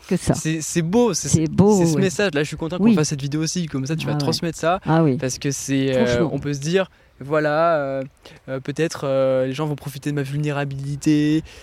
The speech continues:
Speaker 1: Mais
Speaker 2: de,
Speaker 1: non,
Speaker 2: et
Speaker 1: jamais
Speaker 2: en
Speaker 1: j'ai eu
Speaker 2: fait,
Speaker 1: peur de ça.
Speaker 2: et toi aussi, tu t'avais pas peur de ça, donc t'as pas créé ces situations-là,
Speaker 1: Non,
Speaker 2: tu vois.
Speaker 1: voilà. Même pas peur, tout le monde a
Speaker 2: Mm.
Speaker 1: dit, « Et t'as eu un moment où t'as eu peur ? » Oui, une fois au Maroc, parce que je me suis trouvée avec un jeune, euh, juste dans un coin
Speaker 2: Au Maroc ?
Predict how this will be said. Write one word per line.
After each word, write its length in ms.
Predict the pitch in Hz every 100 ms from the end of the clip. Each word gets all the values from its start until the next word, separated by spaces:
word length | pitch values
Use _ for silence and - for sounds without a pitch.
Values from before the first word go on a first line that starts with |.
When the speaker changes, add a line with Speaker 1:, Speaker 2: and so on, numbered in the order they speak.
| -
Speaker 1:
Mais 100 | 185
Speaker 2:
de, 40 | 202
Speaker 1:
non, 140 | 226
Speaker 2:
et 80 | 196
Speaker 1:
jamais 200 | 185 233
Speaker 2:
en 60 | 262
Speaker 1:
j'ai 120 | 247
eu 20 |
Speaker 2:
fait, 40 | -
Speaker 1:
peur 160 | 233 196
de 80 |
ça. 280 | 202 - 185 202 _ _ -
Speaker 2:
et 60 | 147
toi 160 | 165 165
aussi, 260 | 139 170
tu 140 | - -
t'avais 220 | 131 127
pas 120 | 127
peur 140 | 135
de 40 | -
ça, 200 | 196 196
donc 180 | 147 -
t'as 140 | 123
pas 120 | 143
créé 320 | 143 - 160 160
ces 120 | 143
situations-là, 500 | - 131 131 156 151
Speaker 1:
Non, 40 |
Speaker 2:
tu 120 | - 120
vois. 180 | 127 - -
Speaker 1:
voilà. 300 | 208 262 285 - - _ _
Même 140 | 196 190
pas 160 | 196
peur, 240 | 185 226 254
tout 100 | 190
le 60 |
monde 80 | 151
a 40 | 185
Speaker 2:
Mm. 40 |
Speaker 1:
dit, « 100 | 196
Et 40 | 226
t'as 180 | 202
eu 100 | 208
un 60 | 202
moment 240 | 196 185 277
où 60 |
t'as 140 | - 196
eu 100 | 180
peur ? » 280 | 247 262 - - -
Oui, 120 | 240
une 80 | 220
fois 160 | -
au 40 | 208
Maroc, 240 | 185 160
parce 160 | - -
que 80 | 175
je 180 | - 165
me 120 | 160
suis 120 | -
trouvée 220 | - 175
avec 260 | 170 156 -
un 100 | 156
jeune, 320 | 151 190 202 156
euh, 60 | 107 120 _
juste 220 | 226 _
dans 220 | 151 143 123 107
un 40 |
coin 180 | 139 160
Speaker 2:
Au 40 |
Maroc ? 400 | 165 208 - -